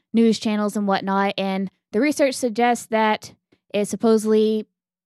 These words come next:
tells a lot about a kid's, uh, impulse control, but the research is really mixed in the last ten years or so. Anyway, the marshmallow test, you tell a kid you can have one marshmallow now, or if you wait thirty minutes, you can have two marshmallows later.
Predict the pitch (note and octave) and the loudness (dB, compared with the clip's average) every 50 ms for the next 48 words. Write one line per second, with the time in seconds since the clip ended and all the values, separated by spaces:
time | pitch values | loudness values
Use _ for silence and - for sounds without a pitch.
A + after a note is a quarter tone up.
0 | _ - A#3+ A#3 A3 G#3+ G#3+ G#3 G#3+ G3+ G3+ G3+ G3+ G3+ G3+ F#3+ G3 G3 G3 G3 | _ -4 0 2 2 2 2 0 0 0 2 2 2 2 2 0 0 0 -2 -2
1 | - G#3 G3+ G3 F#3+ F#3+ - - - - G3 F#3+ F#3+ F3+ F3 F3+ F#3 - - A3+ | -2 -2 -2 -2 -4 -8 -12 -16 -12 -6 -4 -2 0 0 0 0 -2 -2 -2 0
2 | A#3+ A#3 G#3+ G#3 - - G#3 F#3+ - G3+ G3+ G3+ G3+ F#3+ F#3 F#3 F#3 - - _ | 2 2 2 2 0 -4 -6 -4 0 0 2 2 2 0 0 -2 -2 -2 -4 _
3 | _ _ _ _ - F#3+ G3+ G#3 - G#3 G3 - F#3 E3+ F#3 F3+ F3+ F3+ F3+ F#3+ | _ _ _ _ -2 0 0 2 2 -2 -4 -4 -4 -4 -2 -2 -2 -2 -2 0
4 | G3+ G3 - - - - G3+ G3 F#3+ F#3 F#3 F3+ - - F#3+ F#3+ F#3 F3+ F3 F3+ | -2 -2 -2 -4 -8 -10 -8 -6 -6 -6 -6 -8 -8 -10 -8 -8 -8 -8 -8 -8
5 | F3+ F3+ F3+ - E4+ F#4 D4+ G#3+ F#3 D#3 F3 - _ _ _ _ _ _ _ G#3+ | -8 -4 0 2 2 2 2 0 -4 -6 -8 -12 _ _ _ _ _ _ _ 0
6 | B3+ E4+ G#4 F4+ - E4+ C#4+ C4 A#3+ - A3+ G#3 G#3+ - - _ - A#3 A#3 A3+ | 2 2 2 2 0 -2 -2 -2 0 0 -2 -2 -2 -4 -10 _ -6 -4 -2 -2
7 | A3+ A3 G#3+ C4+ D4 D4 C#4+ - B3+ G#3+ A#3 A#3+ A#3+ A3+ G3+ F#3+ G3 A3 C4+ D#4 | -2 -4 -4 -2 -2 -2 0 0 -2 -2 0 0 -2 0 0 0 0 0 0 0
8 | D#4+ D4 D4 D4+ D4 - D4+ D4 C4 A#3 A3 G#3+ A#3+ C#4 C4 G3 F#3 F#3+ - _ | 2 2 0 0 0 -2 -4 -4 -4 -2 -2 -2 -2 0 0 0 -2 -2 -4 _
9 | _ _ _ _ _ _ - A3+ D#4 F#4 F4 - - A#3+ G3 F#3+ F#3+ A3+ C4 D#4 | _ _ _ _ _ _ 0 2 2 2 2 0 0 -2 -2 0 2 4 4 4
10 | D#4+ - _ - A#3+ C4+ C#4 D#4 D#4+ G4 G4 D#4+ C4 - - B3 C4 A#3+ A#3 F#3+ | 2 -2 _ 0 0 0 0 -2 -4 -4 -4 -4 -6 -6 -8 -6 -4 -4 -4 -6
11 | - - - D4+ D#4 D4 C#4 C4+ C4 - - C4+ B3 A#3 G#3 G3 G3 G#3 G#3+ G3+ | -8 -8 -8 -4 -2 0 0 0 0 -2 -2 0 2 2 2 2 2 0 0 0
12 | D3 - F3+ | -2 -4 -8